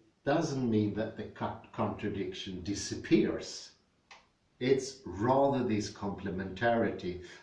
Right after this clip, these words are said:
that is so different, but one can experience.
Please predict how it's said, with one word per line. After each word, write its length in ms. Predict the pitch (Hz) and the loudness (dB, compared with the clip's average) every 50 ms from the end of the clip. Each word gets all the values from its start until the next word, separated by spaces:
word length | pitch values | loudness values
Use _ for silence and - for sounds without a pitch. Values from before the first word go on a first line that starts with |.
| - | -6
that 200 | 107 104 92 90 | -4 -2 -2 -2
is 160 | 98 98 - | -4 -4 -4
so 300 | - - - 180 180 - 156 | -2 4 6 8 8 8 8
different, 680 | 151 143 - - - - 92 80 76 - - - - - - _ _ _ _ _ _ _ _ _ _ _ _ - | 6 4 4 2 0 -4 -4 -4 -6 -8 -10 -14 -18 -20 -20 _ _ _ _ _ _ _ _ _ _ _ _ -6
but 320 | 107 110 110 107 - - - - _ _ _ _ _ _ _ - | -2 -2 -2 -2 -4 -8 -14 -20 _ _ _ _ _ _ _ -14
one 500 | 101 92 92 117 151 185 185 185 - - | -8 0 6 10 10 10 10 8 4 0
can 380 | - - 143 120 117 117 - - | -2 0 0 0 0 0 -4 -6
experience. 1700 | 120 113 - - - - - - - - - 170 - - 208 208 196 - - - - - - - - - - - - - - - - | -6 -8 -6 -6 -6 -6 -6 -8 -4 4 8 8 10 12 12 10 10 10 8 8 6 4 0 -4 -8 -12 -12 -12 -10 -10 -12 -14 -16